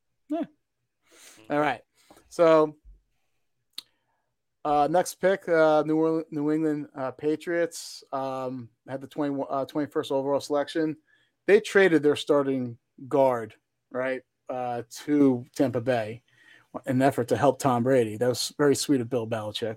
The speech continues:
Guy just keeps on giving. So, I think what New England's gonna do is get one of those versatile offensive linemen that's really,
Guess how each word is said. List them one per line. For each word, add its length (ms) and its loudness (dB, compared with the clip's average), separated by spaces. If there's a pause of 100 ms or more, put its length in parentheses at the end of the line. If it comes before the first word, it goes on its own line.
(120)
Guy 200 0
just 200 -8
keeps 180 -8
on 100 -6
giving. 360 -8 (1200)
So, 560 8 (600)
I 200 8
think 640 4 (960)
what 360 0 (520)
New 240 4
England's 320 4
gonna 260 -2
do 500 2 (1080)
is 140 -12
get 200 -2
one 180 -2
of 60 -2
those 260 -4
versatile 760 -4
offensive 360 -2
linemen 500 -2 (1600)
that's 300 -4
really, 760 4